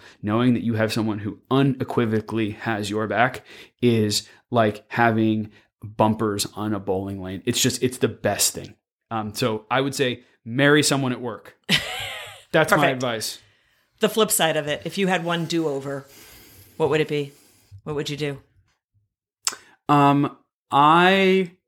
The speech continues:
Speaker 1: lied once, uh, because I didn't wanna seem, this was when I was in City Hall,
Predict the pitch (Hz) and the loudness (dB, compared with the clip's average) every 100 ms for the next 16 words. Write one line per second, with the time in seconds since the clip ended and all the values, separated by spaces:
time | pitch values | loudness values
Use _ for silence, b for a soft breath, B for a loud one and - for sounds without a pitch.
0 | _ _ _ _ _ _ _ 123 120 127 | _ _ _ _ _ _ _ -6 2 4
1 | 120 113 101 98 110 - 113 101 92 - | 4 4 0 -8 -14 -16 -14 -12 -10 -4
2 | - - - _ _ _ _ _ _ _ | -4 -4 -12 _ _ _ _ _ _ _
3 | 123 117 117 113 110 107 - - - 120 | -2 0 0 0 -2 -4 -10 -12 -6 -6
4 | - 123 123 120 113 - 120 117 135 135 | -2 0 2 0 -2 -6 -6 -4 -2 0
5 | 147 139 120 123 120 120 113 - - - | 0 -4 -4 -2 0 0 0 2 2 2
6 | 120 117 107 127 127 120 117 113 107 107 | 0 -2 -2 -2 0 -2 -2 -4 -4 -6
7 | 104 104 104 107 | -8 -10 -12 -14